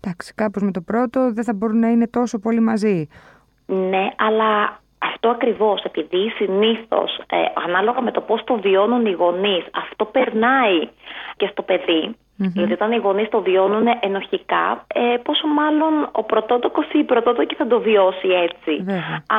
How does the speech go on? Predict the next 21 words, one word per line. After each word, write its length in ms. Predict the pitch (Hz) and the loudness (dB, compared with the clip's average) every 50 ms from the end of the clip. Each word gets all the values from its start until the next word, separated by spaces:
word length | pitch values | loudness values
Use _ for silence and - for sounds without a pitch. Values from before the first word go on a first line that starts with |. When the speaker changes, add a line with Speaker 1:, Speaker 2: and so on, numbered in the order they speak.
| 214 | 2
Speaker 2:
Άρα 180 | 226 233 254 247 - | 2 0 0 0 0
θα 80 | 262 | 0
είναι 160 | 254 277 302 302 | 0 0 0 -2
πολύ 220 | 302 269 277 311 | -2 -2 -2 -2
πιο 180 | - - 311 285 | -2 0 0 0
δύσκολο 880 | 233 233 262 339 403 - - - - - 196 190 190 180 165 156 165 - - - - _ | 0 0 2 2 2 0 -4 -6 -4 -2 0 0 2 2 2 0 0 -2 -6 -12 -18 _
και 120 | - 208 | -4 -2
το 100 | 202 208 | -2 0
παιδί 280 | 202 - 196 190 202 196 | 0 0 0 2 2 0
να 160 | 196 202 185 | 0 0 0
δεχτεί 480 | 170 190 185 - - - - 202 175 - - | -2 -4 -6 -6 -6 -2 0 0 0 0 0
ένα 180 | 180 180 180 | -2 -2 -2
αδελφάκι, 720 | 170 175 180 175 - - - 175 165 160 156 - - 175 180 | 0 0 -2 -2 -2 -2 -2 0 0 0 -2 -4 -2 0 0
αν 180 | 180 180 202 - | 0 0 -2 -2
οι 100 | - 208 | 0 0
γονείς 540 | 180 - 185 180 180 190 190 196 190 180 - - - | 2 2 2 2 2 2 0 0 -2 -2 -6 -6 -6
αισθάνονται 720 | - 185 175 - - - 190 185 190 185 170 165 180 175 - | -4 -4 -4 -4 -4 -2 -2 0 -2 -2 -2 -2 -2 -2 -2
τύψεις 400 | _ 202 190 202 - - 175 160 | _ -2 -2 -2 -4 -6 -6 -4
γι' 100 | 160 185 | -2 -4
αυτό. 440 | 175 - - - - 156 147 151 151 - - | -4 -4 -6 -4 -2 -2 -2 -2 -4 -8 -10
Speaker 1:
Μμμ, 260 | 185 175 170 190 | -10 -8 -6 -6